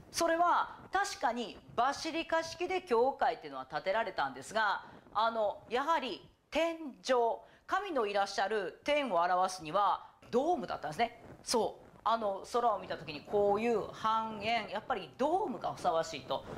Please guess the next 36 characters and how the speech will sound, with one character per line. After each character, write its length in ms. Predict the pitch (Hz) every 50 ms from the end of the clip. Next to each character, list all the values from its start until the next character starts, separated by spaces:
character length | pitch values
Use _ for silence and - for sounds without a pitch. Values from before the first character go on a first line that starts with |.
| - - - -
っ 40 | -
て 100 | - 370
い 80 | 392
う 100 | 403 415
こ 120 | 415 415 403
と 160 | 403 285 262
は、 340 | 285 302 285 247 180 - - - - -
そ 160 | - - 339
も 160 | 349 349 349
そ 140 | 349 - 220
も 180 | 190 156 151 160
の 240 | 214 247 226 - -
教 240 | - 226 220 226 226
会 260 | 226 247 240 233 233
建 260 | 233 - 269 269 269 254
築 180 | - - 175
で 80 | 165 156
あ 60 | 156
る 180 | 165 - - -
四 180 | - - - -
角 260 | - 285 302 294 240 175
の 120 | 151 120
バ 200 | - - 147 175
シ 140 | - - 220
リ 120 | 165 156
カ 160 | - 143 139
に 360 | 160 226 294 285 208 156 - - - - - _
天 220 | - 220 226 226 220
井 60 | 226
を 260 | 220 220 214 226 208 226
表 320 | 240 254 254 254 254 254
す 300 | - - 339 277 202 - - - - -
ド 340 | - 269 294 320 359 370 311
ー 20 | 214
ム 80 | 170
を 220 | 160 147 - -